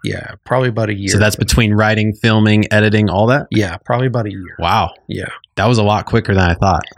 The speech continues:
Speaker 1: Yeah, dude, it's a short, but still.
Speaker 2: Yeah.
Speaker 1: There's a lot involved.
Speaker 2: I guess I was just thinking, because it's been six years since it's come out, I was kind of imagining that it was more of, like, a, I don't know, like, a two or three year process of, like, developing it and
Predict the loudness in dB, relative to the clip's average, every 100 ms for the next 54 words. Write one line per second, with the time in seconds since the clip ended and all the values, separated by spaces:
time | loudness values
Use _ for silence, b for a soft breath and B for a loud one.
0 | _ -2 0 0 -2 -2 0 0 -2 -4
1 | -4 -2 -2 -2 -8 -20 -4 0 0 -2
2 | -4 -2 0 0 -2 -10 _ 0 2 0
3 | -4 -10 _ _ _ -6 -4 -2 0 0
4 | -2 -4 -2 0 2 0 -2 _ _ _
5 | _ _ _ _ _ 2 2 2 2 0
6 | 2 2 2 0 -2 2 2 0 0 0
7 | 2 2 2 2 2 2 2 0 0 0
8 | 0 0 0 0 0 -2 0 0 2 2
9 | 2 2 2 2 2 2 2 2 2 0
10 | 0 0 2 4 2 0 -2 0 0 0
11 | -2 -4 b b b _ _ _ -4 0
12 | 2 2 0 0 -2 0 0 -2 -2 0
13 | 2 2 0 0 2 4 2 0 0 0
14 | 0 0 2 2 2 2 2 0 -2 -2
15 | 0 0 0 0 0 2 2 0 0 -2
16 | 0 0